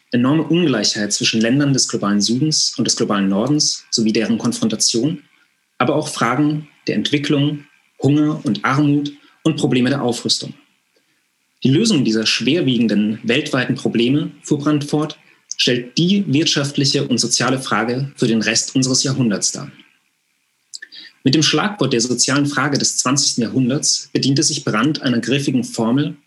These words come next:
die internationale Debatten über Entwicklung und Ungleichheit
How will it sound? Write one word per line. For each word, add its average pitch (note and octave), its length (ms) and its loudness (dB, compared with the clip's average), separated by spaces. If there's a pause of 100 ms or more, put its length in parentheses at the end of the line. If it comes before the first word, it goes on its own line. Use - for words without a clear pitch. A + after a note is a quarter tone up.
(140)
die - 80 0
internationale D3 640 2
Debatten C3+ 500 0
über A2+ 160 0
Entwicklung C3+ 600 0
und A2+ 220 -2
Ungleichheit C#3+ 720 0